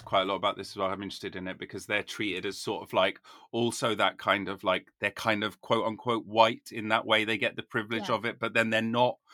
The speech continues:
Speaker 1: when we need to discriminate against them. And of course, they have their own incredibly storied history in the, in the U S with, um, with the railroad and with the internment
Speaker 2: Yes.
Speaker 1: camps and, and all kinds of, yeah. Yeah, so
Speaker 2: Yeah,
Speaker 1: it's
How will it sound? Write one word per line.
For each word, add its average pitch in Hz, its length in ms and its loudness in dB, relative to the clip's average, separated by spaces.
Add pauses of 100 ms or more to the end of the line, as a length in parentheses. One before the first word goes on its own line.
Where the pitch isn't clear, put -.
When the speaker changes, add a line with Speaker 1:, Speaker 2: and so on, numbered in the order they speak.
(160)
Speaker 1:
when 110 220 4
we 113 100 -2
need 113 240 -4
to - 80 -8
discriminate 113 680 -4
against 113 420 -6
them. 113 200 -8
And 113 80 -6
of 120 100 -8
course, 120 220 -6
they 135 200 2
have 127 200 2
their 110 220 4
own 110 240 0 (300)
incredibly 107 520 -4
storied 104 540 -2
history 104 400 -8
in 98 160 -6
the, 98 200 -4
in 101 120 -8
the 98 80 -6
U 101 220 -2
S 101 280 -6
with, 95 260 -6
um, 90 300 -4 (340)
with 95 120 -6
the 101 100 -4
railroad 127 640 4
and 98 100 -2
with 95 140 -6
the 98 120 -6
internment 123 540 -2
Speaker 2:
Yes. - 60 -12
Speaker 1:
camps 120 460 0
and, 98 180 -8
and 98 160 -4
all 120 220 -6
kinds 95 400 -6
of, 85 140 -14 (420)
yeah. 117 320 0 (640)
Yeah, 147 160 4
so - 160 0
Speaker 2:
Yeah, 226 60 4
Speaker 1:
it's 190 120 -4